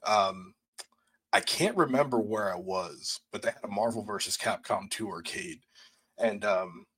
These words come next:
that's, that's actually, like, a common theme with a lot of, like, my gaming is, like, I, I play something on an arcade and then I end up liking it so much and then getting, like, the, the home console version of it. But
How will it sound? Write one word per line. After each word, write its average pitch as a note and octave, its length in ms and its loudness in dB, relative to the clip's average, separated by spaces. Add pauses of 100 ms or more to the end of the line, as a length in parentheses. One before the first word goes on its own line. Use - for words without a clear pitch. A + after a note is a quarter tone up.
(420)
that's, - 300 0
that's C3 200 2
actually, E3 280 6
like, G#2+ 120 2
a G2+ 60 -10
common A2+ 400 0
theme G2 200 -8
with F2+ 140 -14
a G2 40 -12
lot F#2 220 -2
of, F#2 240 -12
like, F2+ 320 -12 (240)
my G#2+ 140 0
gaming F#2 600 -8 (440)
is, G2+ 520 0
like, G#2+ 180 -2
I, A2+ 60 -2 (140)
I - 20 2
play A2+ 220 -4
something A2+ 340 0
on G#2 100 0
an G2 100 0
arcade G2 420 -4
and F#2 120 -12
then F#2 360 -12 (140)
I G2+ 100 -2
end G2+ 120 -6
up F#2+ 120 -14
liking G2+ 280 -8
it - 100 -10
so G#2 200 -2
much G2 340 -6
and G2+ 80 -16
then F#2+ 80 -16
getting, G2+ 240 -8
like, F#2+ 180 -12
the, G2 80 -16 (140)
the A#2 80 -10
home G2+ 240 -10
console G#2+ 400 -4
version G2 300 -10
of G2+ 160 -12
it. G2+ 100 -18 (600)
But G#2+ 240 6